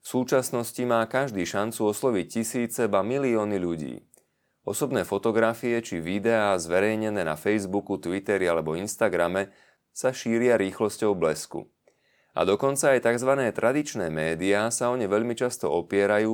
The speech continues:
pri informovaní o rozličných prípadoch. Tak pri Charliem Gardovi, ako aj pri Alfie Evansovi zohráva výraznú úlohu mediálna pozornosť živená príspevkami na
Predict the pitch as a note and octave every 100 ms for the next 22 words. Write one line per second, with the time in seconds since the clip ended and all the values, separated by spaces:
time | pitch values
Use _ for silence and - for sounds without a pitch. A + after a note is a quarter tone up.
0 | A2 A#2 G#2+ A2+ B2 A#2 A2 G#2+ G#2+ G#2+
1 | G#2+ F2+ F2+ F2+ F#2 F2+ F#2 E2 E2 D#2
2 | C#2+ A#1+ G1+ - _ _ _ _ _ _
3 | _ _ - C#3+ - C#3 C3 C3 B2 B2+
4 | A#2 F2 D#2+ E2 F#2+ A2 A#2 C3 G#2+ -
5 | A#2+ A#2 A2+ G#2+ F#2+ A2+ - A2+ F2 B2+
6 | A2+ - G2 F#2+ G#2+ F#2 A2 C#3 C3 A#2+
7 | F2 A#2 C3+ C3+ A2 F2+ D#2 F#2+ G2 G2
8 | A2+ A#2 - _ - F#2 A2+ C#3+ C#3+ C#3
9 | F#2 F2 F2+ G2 G#2 A2+ A#2+ - F#2+ G2+
10 | A2+ B2 G#2+ D#2+ G2 G#2 A#2+ A2+ A2+ A2
11 | A2 G#2